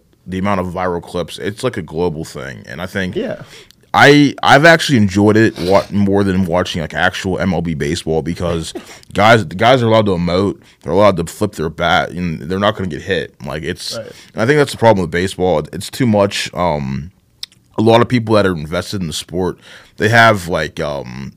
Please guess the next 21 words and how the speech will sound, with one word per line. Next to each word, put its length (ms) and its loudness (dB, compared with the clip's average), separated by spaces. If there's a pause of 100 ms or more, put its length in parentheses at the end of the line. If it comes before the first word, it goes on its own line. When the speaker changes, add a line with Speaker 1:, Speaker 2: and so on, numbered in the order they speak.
Speaker 1:
certain 320 -2
beliefs 380 -4
of 80 -12
how 140 0
you're 80 -2
supposed 180 -10
to 80 -16
play 140 -8
the 80 -6
game, 400 -4
and 80 -4
I, 260 0
I 120 -4
respect 480 -6
those, 300 -2
but 100 -12
at 40 -16
the 100 -18
same 300 -4
time, 400 -10
like, 240 -14